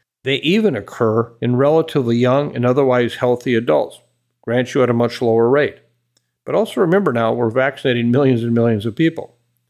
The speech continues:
Some of these heart attacks are bound to occur coincidentally in the weeks following M R N A vaccination, just like heart attacks occur within the day of watching my favorite T V show, Ted Lasso. They occur.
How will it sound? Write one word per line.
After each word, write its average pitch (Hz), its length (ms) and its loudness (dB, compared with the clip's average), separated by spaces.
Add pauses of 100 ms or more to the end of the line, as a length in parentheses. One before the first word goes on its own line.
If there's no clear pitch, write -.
(480)
Some 208 260 0
of 247 60 2
these 220 180 2
heart 151 200 0
attacks 127 420 -2
are 127 120 2
bound 135 380 0
to 151 120 2
occur 117 480 0
coincidentally 139 920 -2
in 120 120 2
the 120 80 2
weeks 139 280 0
following 123 460 -2
M 123 120 -2
R 127 140 2
N 117 60 -2
A 120 140 -2
vaccination, 135 800 -4 (560)
just 120 480 -2
like 110 400 -6 (460)
heart 131 180 0
attacks 139 440 -2
occur 123 640 0
within 127 300 0
the 127 100 2
day 127 360 0
of 113 160 -2
watching 117 400 -2
my 117 180 -2
favorite 123 440 -2
T 127 220 0
V 151 200 2
show, 117 260 0
Ted 127 240 -2
Lasso. 160 540 -4 (680)
They 127 140 0
occur. 156 440 -2